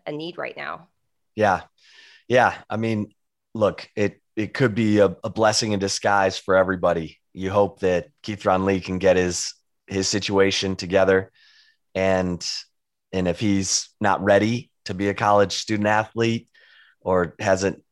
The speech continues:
Speaker 2: shown the maturity to, to handle it, then, then Texas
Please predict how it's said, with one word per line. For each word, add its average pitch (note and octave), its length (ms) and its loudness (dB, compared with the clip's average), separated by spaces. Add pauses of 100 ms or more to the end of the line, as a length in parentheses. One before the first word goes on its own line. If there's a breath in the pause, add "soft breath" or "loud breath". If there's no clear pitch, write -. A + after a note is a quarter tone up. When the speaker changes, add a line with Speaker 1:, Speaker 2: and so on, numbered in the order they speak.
(120)
Speaker 2:
shown G2+ 340 0
the F#2+ 60 -2
maturity G#2 640 -2
to, F2+ 380 -2 (120)
to F#2 100 -6
handle A2+ 440 0
it, A#2+ 200 -2 (600 soft breath)
then, F#2 460 -2 (240)
then F#2 160 -2
Texas G2 720 -2